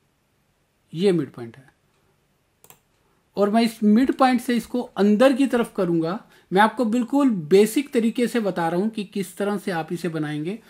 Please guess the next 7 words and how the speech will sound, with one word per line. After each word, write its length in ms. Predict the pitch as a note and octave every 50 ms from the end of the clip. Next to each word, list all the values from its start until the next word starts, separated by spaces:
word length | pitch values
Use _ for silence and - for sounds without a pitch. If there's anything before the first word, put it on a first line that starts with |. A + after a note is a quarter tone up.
| - - _ _ _ _ -
आप 420 | F#3 G3+ A#3 C4+ C4+ - - -
AutoCAD 680 | - G#3 A3 A3 A3 C#4+ D4 C#4 - C4+ C4 C4+ B3 B3
में 180 | B3+ B3+ C4 C4
इसे 400 | B3 - A3+ - - C4 B3 A#3+
बनाकर 640 | G3 E3+ F3+ E3+ E3+ E3+ F3 - F3+ - A#3 A#3 A3+
भी 260 | G3+ F#3 G3+ A3 A#3+ A3
आप 420 | - - F3 F3 F#3 G3 G#3 G3+